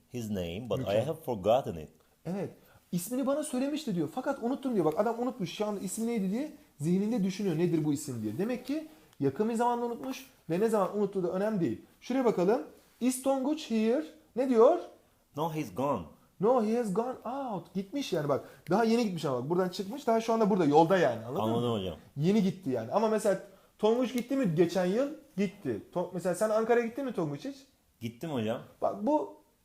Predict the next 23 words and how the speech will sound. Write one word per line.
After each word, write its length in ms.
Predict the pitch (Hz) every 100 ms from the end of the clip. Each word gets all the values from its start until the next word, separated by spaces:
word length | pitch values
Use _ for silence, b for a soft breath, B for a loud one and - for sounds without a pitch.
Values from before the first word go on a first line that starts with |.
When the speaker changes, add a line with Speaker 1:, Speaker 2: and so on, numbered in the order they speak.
| _ 185
Speaker 2:
ne 160 | 254
zaman 260 | 285 269 233
gittin 180 | 226 220
önemli 240 | 208 175
değil. 180 | 117 92 b b
"Have 160 | 196 220
you 100 | 226
ever 360 | 220 233 208
been 200 | 190 214
to 200 | 202 208 -
Ankara?" 340 | 190 185 143 117
gibi 200 | 110 107
yani. 200 | 98 131
Hiç 100 | -
Ankara'da 440 | 196 156 185 175
bulundun 300 | 170 156 127
mu? 120 | 95 b b _
Peki 440 | 220 214 139 - -
geçen 220 | 143 254
hafta 200 | 302 294 220
Ankara'ya 280 | 185 156
gittin 240 | 135 - 131
mi? 220 | 208